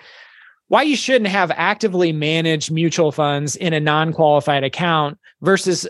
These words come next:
other investments that may be more tax efficient. Um, because I looked at this and, and they, they even identified, "Hey, what a, what a problem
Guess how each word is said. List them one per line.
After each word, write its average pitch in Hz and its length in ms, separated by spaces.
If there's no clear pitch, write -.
other 214 320
investments 170 600
that 160 180
may 160 200
be 165 160
more 151 240
tax 143 400
efficient. 143 680
Um, 156 300
because 180 260
I 175 80
looked 202 240
at 160 100
this 147 280
and, 151 180
and 156 180
they, - 140
they 180 160
even 202 320
identified, 147 720
"Hey, 170 220
what 160 240
a, 143 200
what 175 200
a 131 80
problem 160 760